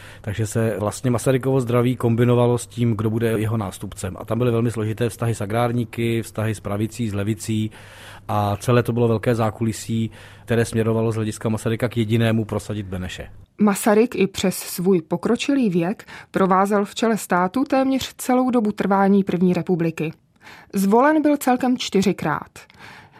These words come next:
Speaker 2: Jako svého nástupce chtěl Edvarda Beneše tak moc, že kvůli tomu dokonce kandidoval na prezidentský úřad ve čtyřiaosmdesáti letech. V době, kdy už na tom byl zdravotně velmi špatně.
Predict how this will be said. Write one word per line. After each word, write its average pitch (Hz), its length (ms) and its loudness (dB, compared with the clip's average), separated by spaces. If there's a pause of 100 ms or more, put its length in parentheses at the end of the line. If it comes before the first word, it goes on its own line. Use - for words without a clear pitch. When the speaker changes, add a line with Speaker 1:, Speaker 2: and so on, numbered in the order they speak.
(140)
Speaker 2:
Jako 190 200 4
svého 349 300 4
nástupce 220 600 2
chtěl 214 400 2
Edvarda 262 440 2
Beneše 240 440 0 (100)
tak - 220 -2
moc, 208 380 2 (240)
že 202 200 4
kvůli 247 320 2
tomu 262 260 2
dokonce 262 400 0
kandidoval 240 680 4
na 185 120 2
prezidentský 214 720 0
úřad 196 460 0
ve 180 160 0
čtyřiaosmdesáti 185 1200 0
letech. 160 520 -6 (440)
V 175 120 -2
době, 180 480 4
kdy 240 200 4
už - 220 -2
na 180 140 2
tom 233 240 0
byl 165 160 0
zdravotně 180 540 0
velmi 190 280 2
špatně. - 420 -6